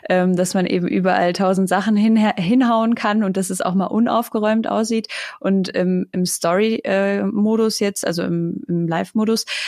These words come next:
ähm, dass du da unvorherge-, unvorhergesehene Sachen hast, die da plötzlich passieren, die du dann in deine Story einbaust und du denkst, „Oh Gott, was, so hatte ich das jetzt aber nicht geplant“, aber so ist eben das Leben, ne?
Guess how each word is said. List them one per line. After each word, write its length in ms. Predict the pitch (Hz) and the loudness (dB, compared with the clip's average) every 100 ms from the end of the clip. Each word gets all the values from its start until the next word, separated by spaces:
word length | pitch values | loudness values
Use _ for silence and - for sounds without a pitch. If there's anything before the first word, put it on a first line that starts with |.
| - - | -10 -2
ähm, 300 | 190 190 185 | 2 2 2
dass 180 | 185 - | 0 -2
du 100 | 190 | 0
da 320 | 175 175 185 - | 0 2 -2 -2
unvorherge-, 760 | 214 220 214 202 190 196 196 - - 170 - | 0 0 2 2 2 0 -2 -4 -8 -10 -4
unvorhergesehene 960 | 220 277 220 202 202 196 185 190 196 | 0 0 0 0 0 0 0 0 0
Sachen 340 | 185 214 214 180 | 0 0 0 0
hast, 180 | 175 - | 0 0
die 60 | |
da 140 | 175 170 | -2 0
plötzlich 400 | - 180 180 - | -2 -4 -6 -4
passieren, 360 | 180 - 180 | -4 -2 0
die 120 | 180 | 0
du 100 | 180 | 0
dann 160 | 180 185 | 0 0
in 140 | 185 | 2
deine 220 | 180 180 185 | 2 0 0
Story 340 | 202 226 226 | 0 2 2
einbaust 600 | 165 175 175 180 190 - - - - | 0 0 -2 -2 -4 -6 -12 -12 -4
und 140 | 185 185 | 0 2
du 80 | |
denkst, 300 | 190 180 180 | 2 0 -2
„Oh 80 | - | -4
Gott, 340 | 175 214 - - | -2 -2 -4 -6
was, 240 | 180 175 - | -6 -4 -4
so 220 | 185 185 | -2 0
hatte 100 | 180 | 0
ich 60 | 175 | -2
das 160 | 180 | -2
jetzt 120 | 185 175 | -2 0
aber 140 | 175 | 2
nicht 160 | 262 254 | 2 0
geplant“, 400 | - 175 170 165 | -2 0 0 0
aber 200 | 165 170 | -2 -2
so 380 | 160 _ - | -4 _ -4
ist 120 | 175 - | -2 0
eben 220 | 175 185 | 0 2
das 160 | 208 | 0
Leben, 320 | 269 254 175 165 | 2 2 2 0
ne? 160 | 180 | 0